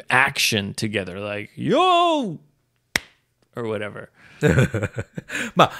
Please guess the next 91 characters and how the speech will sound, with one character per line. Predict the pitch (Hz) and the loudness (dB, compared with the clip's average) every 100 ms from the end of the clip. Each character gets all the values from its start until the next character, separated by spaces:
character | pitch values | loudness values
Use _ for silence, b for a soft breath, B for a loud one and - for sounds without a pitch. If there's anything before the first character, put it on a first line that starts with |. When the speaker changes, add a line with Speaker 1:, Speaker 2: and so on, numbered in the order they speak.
| B | B
Speaker 2:
最 | - 190 | 6 6
後 | 160 | 8
に | 147 | 6
は | 175 | 6
そ | - | 6
れ、 | 127 127 | 2 2
ま | 147 | 0
あ、 | 143 | 0
た-、 | - | -2
そ | 135 151 | -2 2
こ | 165 | 4
は | 147 | 4
本 | 151 | 2
当 | 147 | 2
に | 143 | 4
も | 139 120 87 | 6 4 0
う | - | 0
ト | |
ラ | 131 | 2
デ | 131 | 2
ィ | 135 | 2
シ | |
ョ | 127 | 2
ナ | 104 | 0
ル | |
な、 | 90 80 - B B | -2 -6 -10 B B
日 | 104 | -4
本 | 123 | -2
の | 127 | -2
ト | - | -2
ラ | 117 | -2
デ | 120 | 0
ィ | |
シ | 123 | 0
ョ | 131 | 0
ナ | 95 | -2
ル | |
な | 82 | -4
と | - | -10
こ | - 90 | -8 -6
ろ | |
だ | 87 | -6
か | 78 80 | -8 -10
ら、 | 82 76 - B B B B B 107 101 | -10 -10 -16 B B B B B -12 -8
Speaker 1:
う | 107 | -6
ん。 | 95 - 143 131 135 135 131 131 131 | -6 -8 -8 -4 -4 -2 -2 -2 -4
Speaker 2:
う | |
ー | |
ん、 | 123 | -6
そ | - | -4
れ | 240 | -2
を | 262 | 0
外 | 175 202 | 0 -2
国 | 254 285 262 | -2 0 0
人 | 226 147 | 2 2
の | |
人 | 107 117 | 0 -4
に | 101 | -4
見 | 92 117 | -6 -4
せ | 220 | -2
て | 214 | 0
あ | 120 | 0
げ | 110 | 0
る | 117 | -2
っ | 131 | -4
て | - 127 | -6 -4
い | 123 | -2
う | 120 | -2
の | 110 | -4
も | 90 | -6
一 | - 135 | -8 -10
つ | - | -6
手 | 160 | -4
か | 147 | -2
も | 80 | -4
し | - | -6
れ | 87 | -8
な | 87 | -10
い | 85 | -10
け | 71 | -14
ど | 71 | -16
も。 | 76 73 151 - - - | -14 -2 0 0 -4 2
Speaker 1:
Well, | |
also | 160 180 - 185 151 135 | 4 4 4 6 8 8
in | 127 123 | 6 4
Japan, | 117 113 131 131 117 110 | 2 0 2 4 6 6
everything | 107 139 180 214 196 | 4 4 2 4 4
is | 170 113 | 4 2
done | - 117 120 107 | 2 2 4 2
by | 98 95 | 0 -2
time. | - - 113 107 82 117 | -6 -4 0 0 -2 -12